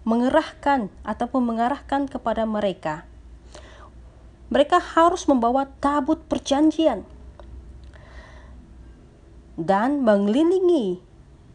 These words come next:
kota Yeriko selama tujuh hari dengan bersorak-sorai, dengan penuh berkemenangan, dengan penuh sukacita.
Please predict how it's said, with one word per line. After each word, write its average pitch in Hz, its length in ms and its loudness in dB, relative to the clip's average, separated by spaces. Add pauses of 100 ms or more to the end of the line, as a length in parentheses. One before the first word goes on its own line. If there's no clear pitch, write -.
(200)
kota 381 320 0
Yeriko 247 600 0
selama 277 500 0
tujuh 302 320 -2
hari 196 400 -2 (240)
dengan 330 640 2
bersorak-sorai, 294 1200 0 (240)
dengan 330 480 2
penuh 294 320 4
berkemenangan, 285 1040 0
dengan 339 320 0
penuh 302 400 0
sukacita. - 720 -4